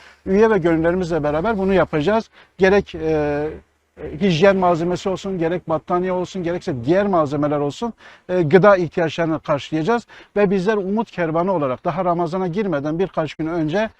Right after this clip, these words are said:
e, bütün kardeşlerimizin gerek deprem bölgesinde gerekse de bizde tespitli bulunan on binlerce aileye gıda dağıtımı yaparak Ramazan'a biraz daha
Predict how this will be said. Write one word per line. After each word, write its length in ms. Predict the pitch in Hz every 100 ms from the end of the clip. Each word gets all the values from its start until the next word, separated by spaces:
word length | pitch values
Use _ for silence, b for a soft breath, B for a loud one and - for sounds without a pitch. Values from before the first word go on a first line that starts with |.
| _ _ 156
e, 200 | 147 135 139
bütün 280 | 156 220
kardeşlerimizin 920 | 180 151 135 139 - 151 160 156 175 110 _ _ -
gerek 320 | 147 185 -
deprem 380 | 156 - 214 208
bölgesinde 460 | 165 127 120 151 139
gerekse 400 | 151 185 - 165
de 100 | 151
bizde 180 | 156
tespitli 480 | 170 160 - _ 190
bulunan 300 | 165 160 190
on 280 | - 196 175
binlerce 460 | 143 165 165 147 147
aileye 520 | 147 139 143 196 220 b b b
gıda 360 | 127 143 208 170
dağıtımı 400 | 147 143 - 185
yaparak 540 | 165 - 214 202 -
Ramazan'a 540 | 175 165 156 175 190 165
biraz 280 | 196 170
daha 260 | 147 175 208